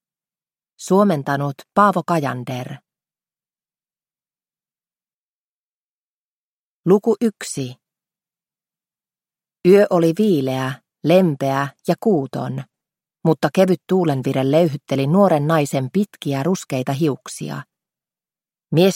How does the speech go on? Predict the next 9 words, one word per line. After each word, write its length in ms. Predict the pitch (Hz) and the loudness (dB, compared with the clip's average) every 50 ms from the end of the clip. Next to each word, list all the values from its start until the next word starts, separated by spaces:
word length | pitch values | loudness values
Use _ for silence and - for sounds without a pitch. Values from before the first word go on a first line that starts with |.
| - | 2
seurasi 420 | - 202 190 175 165 151 - - 151 - | 2 4 4 4 4 2 0 -2 -2 0
katseellaan, 960 | 190 196 202 - - - 170 151 143 139 139 139 143 139 139 139 139 139 131 - _ _ _ _ _ | 0 -2 -2 -4 -6 -4 -2 -2 -2 -2 -2 -2 -2 -2 -2 -2 -4 -6 -8 -12 _ _ _ _ _
kun 200 | - 160 151 151 | -2 0 2 4
nainen 340 | 170 190 208 208 202 180 165 - | 4 4 4 4 4 2 2 2
asteli 400 | - 214 208 - - 160 143 147 - | 0 0 0 0 -2 -2 -2 0 2
yliopiston 600 | 180 190 233 233 202 - 165 151 - - 165 151 - | 2 2 4 2 2 0 -2 -4 -2 -2 -2 0 0
pysäköintialueen 960 | 202 208 - 185 - - 143 139 131 143 - - 143 143 143 143 143 139 - - | 0 0 0 0 -2 -2 -4 -4 -4 -2 -2 -2 0 0 0 0 -2 -2 0 2
poikki 380 | 185 175 143 131 - - - 127 - | 2 2 2 0 -4 -10 -12 -4 0
pienen, 520 | 165 190 202 190 165 151 147 143 143 | 2 4 4 4 2 0 -2 -2 -4